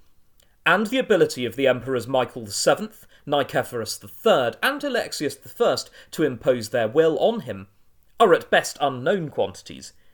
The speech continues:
the city's tradition of defiance to Seljuk authority was clearly established. Only after a three-cornered conflict between the Sultan Malik Shah,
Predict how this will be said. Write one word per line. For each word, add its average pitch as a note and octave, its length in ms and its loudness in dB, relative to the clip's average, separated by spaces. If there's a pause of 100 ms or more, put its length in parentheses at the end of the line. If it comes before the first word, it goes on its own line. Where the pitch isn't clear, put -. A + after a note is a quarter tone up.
(540)
the A3 80 0
city's G#3 400 -2
tradition E3 540 -2
of A2+ 100 -6
defiance D#3 640 0
to - 80 -12
Seljuk D#3 500 -2
authority D#3+ 520 0
was A2 120 -10
clearly G2 360 -6
established. - 640 -4 (1200)
Only C4+ 320 8
after F#3+ 400 4
a C3 60 4
three-cornered C#3 680 -2
conflict - 600 -2
between C3+ 300 -8
the B2 60 -8
Sultan A#2 440 -4
Malik G#2+ 280 -4
Shah, D3+ 360 0